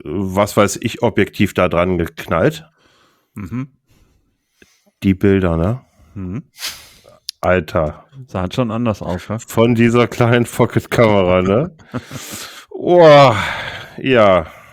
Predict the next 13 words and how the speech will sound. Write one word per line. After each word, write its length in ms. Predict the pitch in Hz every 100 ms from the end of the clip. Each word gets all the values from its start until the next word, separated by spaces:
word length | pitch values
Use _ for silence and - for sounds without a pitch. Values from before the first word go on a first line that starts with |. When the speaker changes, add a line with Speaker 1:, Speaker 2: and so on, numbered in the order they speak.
| _ -
Speaker 1:
Also 300 | 101 98 95
wenn 160 | 104
das 140 | 113 113
Objektiv 560 | 113 120 101 - 113
mehr 200 | 113 110
kostet 380 | - 113 110 98
als, 320 | 92 101 95 -
äh, 260 | 95 101
drei 280 | 92 92 95
Kameras, 560 | 95 95 85 82 82 -
dann 260 | 87 87
ist, 320 | 90 90 - -
ähm, 400 | 90 87 87